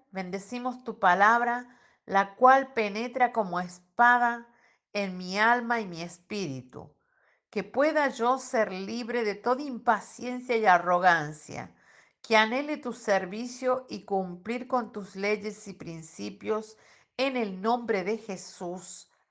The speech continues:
Amén. Te bendigo, te declaro en la bendición de la palabra. Declaro que esta palabra penetra en tu vida como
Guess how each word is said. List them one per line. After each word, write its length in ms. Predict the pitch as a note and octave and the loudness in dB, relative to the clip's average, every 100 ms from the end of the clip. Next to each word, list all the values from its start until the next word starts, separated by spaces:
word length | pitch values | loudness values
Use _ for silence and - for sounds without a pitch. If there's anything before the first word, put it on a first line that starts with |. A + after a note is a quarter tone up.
| _ | _
Amén. 680 | F#3+ F3 D#3 C#3 B2 - - _ _ _ _ _ _ _ _ | 0 0 0 -4 -6 -12 -20 _ _ _ _ _ _ _ _
Te 120 | - G3+ | -4 -2
bendigo, 800 | G#3 G3 G3 B3+ B3+ C4+ C4 - _ _ _ | -2 -4 -8 -8 0 0 0 -12 _ _ _
te 140 | G#3 | -2
declaro 1080 | G3+ F#3+ - _ A#3+ C4+ C#4 C#4+ C#4+ C#4 C#4 _ _ _ _ _ - | -2 -6 -10 _ 0 2 2 0 -2 -6 -14 _ _ _ _ _ -10
en 440 | G#3 G3+ G3 - _ _ _ _ | -8 -8 -12 -18 _ _ _ _
la 280 | G3+ G3 F#3+ | -2 4 4
bendición 1000 | G3 F#3 F3+ F#3+ - - - C4 C#4+ C#4 | 4 -6 -10 -10 -10 -14 -8 -4 -4 0
de 120 | C4 | 2
la 200 | A3 F#3+ | 2 4
palabra. 760 | F3+ F3 E3+ D#3+ D3+ D#3 E3 _ - _ _ | 4 6 4 2 0 -2 -6 _ -20 _ _
Declaro 440 | G3+ G#3 A#3+ C4 C4 | -8 -4 2 4 2
que 100 | A#3+ | -2
esta 460 | A3+ - A#3 G#3+ - _ | -12 2 2 2 -10 _
palabra 500 | F#3+ G3+ A3+ A#3+ A#3 | 4 6 6 6 2
penetra 560 | A3 G3+ A3 A#3 A#3 A3 | 0 -4 -6 -6 -4 -4
en 180 | G#3 G3 | -6 -6
tu 160 | G3 | -6
vida 420 | F3+ G#3 A3 A3+ | -4 -6 0 0
como 640 | G#3+ F#3 F3+ F3 E3+ E3 | 2 0 2 -2 -4 -4